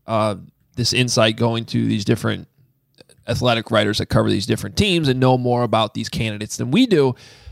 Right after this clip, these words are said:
So we're gonna do that again today. And it's time to go to Cleveland. I never thought that we would be going to Cleveland for, um, personnel hires, considering the state of the Cleveland Browns,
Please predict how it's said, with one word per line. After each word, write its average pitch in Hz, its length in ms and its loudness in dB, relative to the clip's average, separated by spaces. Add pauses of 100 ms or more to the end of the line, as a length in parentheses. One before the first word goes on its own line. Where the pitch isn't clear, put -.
(120)
So 160 300 2
we're 156 140 4
gonna 170 80 4
do 165 100 4
that 165 140 2
again 147 240 -2
today. 147 560 0 (920)
And 151 160 -4
it's 135 120 -8
time 190 380 -2
to 208 100 0
go 180 280 2
to 190 80 2
Cleveland. 135 920 -2 (340)
I 190 160 -2
never 359 240 0
thought 269 380 0
that 220 220 -2
we 208 180 0
would 196 160 2
be 185 100 0
going 185 280 2
to 156 40 0
Cleveland 123 580 0 (640)
for, 139 400 2
um, 127 520 0 (720)
personnel 165 440 0
hires, 113 640 -2 (680)
considering 135 680 0 (120)
the 131 80 -2
state 151 240 0
of 139 80 2
the 135 60 2
Cleveland 135 360 2
Browns, 131 540 0